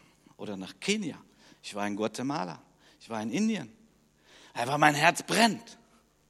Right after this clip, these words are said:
und ich auch, auch interessant finde, andere Kulturen, sehr interessant. Portugal ist auf meinem Herzen. Ich freue mich so, ich bin eingeladen, im September dort zu predigen in Lissabon.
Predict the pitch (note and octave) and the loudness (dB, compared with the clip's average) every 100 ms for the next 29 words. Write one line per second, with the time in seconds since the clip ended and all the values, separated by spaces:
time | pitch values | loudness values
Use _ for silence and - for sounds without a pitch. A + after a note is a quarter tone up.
0 | _ _ - - - A2 C#3+ B2+ B2+ C#3 | _ _ -20 -20 -10 -4 0 2 2 2
1 | D#3 D#3 G3+ A3 - F#3 B2 - - A#2+ | 2 2 2 2 2 0 -2 -10 -12 -10
2 | A2+ - D3+ D#3 G#3+ E3 G#2 - - - | -8 -4 -2 0 0 0 -6 -18 -20 -10
3 | E3 F#3+ - C#3 F#3+ - - - _ _ | -6 -6 -4 -6 -6 -10 -16 -20 _ _
4 | _ _ _ - F#3 G3 G#3+ E3 A#2+ G2+ | _ _ _ -2 2 4 4 2 0 -6
5 | G2+ - G2+ G2 G2 F#2 - - _ _ | -12 -12 -10 -10 -14 -18 -18 -20 _ _
6 | _ _ _ _ - _ _ - _ _ | _ _ _ _ -20 _ _ -20 _ _
7 | _ _ _ _ _ - A#2+ D#3+ D#3 - | _ _ _ _ _ -6 2 4 4 0
8 | G#2+ - A#2+ C3+ C3+ G#2 G2 G#2 G#2 G#2+ | -4 -2 2 2 2 0 -4 -6 -6 -6
9 | C3 D3 G#2+ G2 G2 - G#2+ D3+ G#3 B2+ | -6 -6 -6 -6 -6 -8 -6 0 0 2
10 | A2 C#3 G3 C3+ - | 2 4 4 0 -8